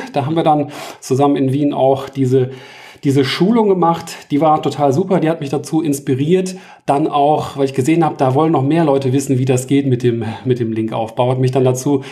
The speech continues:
inspiriert, ja, seitdem circa dreißig, fünfunddreißig,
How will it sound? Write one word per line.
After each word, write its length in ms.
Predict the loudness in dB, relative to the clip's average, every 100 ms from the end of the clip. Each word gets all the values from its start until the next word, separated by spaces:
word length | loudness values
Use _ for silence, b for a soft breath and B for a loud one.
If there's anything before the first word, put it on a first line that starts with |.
| B
inspiriert, 640 | -2 0 0 2 2 0 -2 B B B B B
ja, 120 | 0
seitdem 640 | 2 2 2 2 2 -2 -10 -6
circa 400 | 0 0 0 -2
dreißig, 400 | -2 -4 -4 -8
fünfunddreißig, 1000 | 0 0 2 2 2 0 0 -2 -6